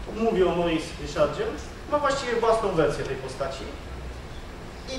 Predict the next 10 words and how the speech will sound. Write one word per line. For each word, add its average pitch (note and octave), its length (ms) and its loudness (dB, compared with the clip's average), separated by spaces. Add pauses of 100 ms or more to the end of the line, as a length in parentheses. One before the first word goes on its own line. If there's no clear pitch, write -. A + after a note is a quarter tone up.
(120)
to, C#4 160 10
że C#4 120 4
ta B3 180 4
wersja G#3+ 280 4
może F#3+ 220 2
być E3+ 180 0
sprzeczna - 680 -2 (520)
z - 80 -10
czyjąś, F#3 460 0 (480)
jest B4 320 -4